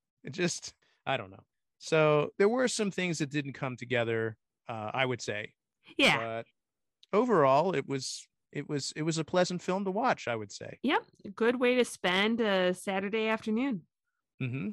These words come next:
Speaker 1: I look forward to watching it with my kids.
Speaker 2: Yeah. Yep. I think the three and four-year-olds will really like it.
Speaker 1: Yeah, yeah. I mean, would you say that the, you know, 'cause, 'cause you're a parent. I mean, I'm a
Speaker 2: Yes.
Speaker 1: parent too, but I'm not really involved. Do, would you say that this is a family-friendly movie?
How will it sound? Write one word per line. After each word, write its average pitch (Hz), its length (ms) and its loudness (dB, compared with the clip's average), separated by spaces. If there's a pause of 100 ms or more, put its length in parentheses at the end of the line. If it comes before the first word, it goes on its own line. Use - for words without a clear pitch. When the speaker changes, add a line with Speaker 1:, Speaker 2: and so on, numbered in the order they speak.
(120)
Speaker 1:
I 117 60 -2
look 135 180 -2
forward 131 440 -2 (100)
to 120 420 -4
watching 117 340 -6
it 120 80 -8
with 117 80 -8
my 113 120 -8
kids. 135 480 -8 (180)
Speaker 2:
Yeah. 185 380 4 (180)
Yep. 180 220 -2 (360)
I 190 40 0
think 208 200 4
the 214 60 2
three 233 300 4
and 214 120 4
four-year-olds 202 600 6
will 180 120 2
really 165 260 0
like 165 240 -2
it. 185 200 0 (420)
Speaker 1:
Yeah, 165 320 4
yeah. 117 320 -2
I 113 60 -4
mean, 123 180 -8
would 139 140 0
you 165 120 0
say 147 320 2
that 139 220 0
the, 131 340 -4
you 135 120 -6
know, 120 160 -4
'cause, - 360 -6 (420)
'cause 131 160 -4
you're 202 160 4
a 147 60 2
parent. 117 420 -6 (280)
I 135 40 -4
mean, 143 120 2
I'm 165 140 4
a - 20 6
Speaker 2:
Yes. - 80 -4
Speaker 1:
parent 127 260 -2
too, 123 240 -2
but 113 140 -4
I'm 120 120 -2
not 113 140 -6
really 117 200 -2
involved. 117 400 -2 (320)
Do, 160 440 0
would 147 240 -6
you 185 140 -2
say 175 380 0
that 196 180 -4
this 208 180 -10
is 180 100 -8
a 175 60 -2
family-friendly 170 720 -4
movie? 180 480 -6